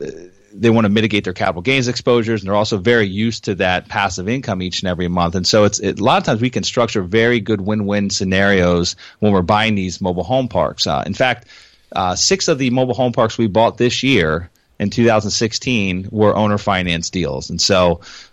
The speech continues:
um, it's very, very common that you can structure owner financing type arrangements on these acquisitions, which is very attractive for us because it's just, you're not jumping through the same hoops that you might go through the bank with.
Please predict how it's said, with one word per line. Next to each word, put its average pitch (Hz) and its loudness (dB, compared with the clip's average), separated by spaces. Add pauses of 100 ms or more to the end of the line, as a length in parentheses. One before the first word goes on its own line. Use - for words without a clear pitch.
um, 85 0 (360)
it's - -8
very, 139 2
very 123 0
common 104 -4
that 98 0
you 104 -4
can 101 -6
structure 104 -2
owner 101 -2
financing 95 -2
type 90 0
arrangements 87 0
on 90 2
these 85 2
acquisitions, 82 -2
which 113 2
is 120 2
very 160 4
attractive 113 -2
for 110 -2
us 113 2
because 95 -6
it's 90 -8
just, - -4
you're 131 -4
not 110 0
jumping 107 0
through 107 -2
the 98 0
same 104 0
hoops 101 -2
that - -2
you 90 -4
might 95 0
go 107 0
through 92 -6
the 87 -4
bank 95 -2
with. 98 0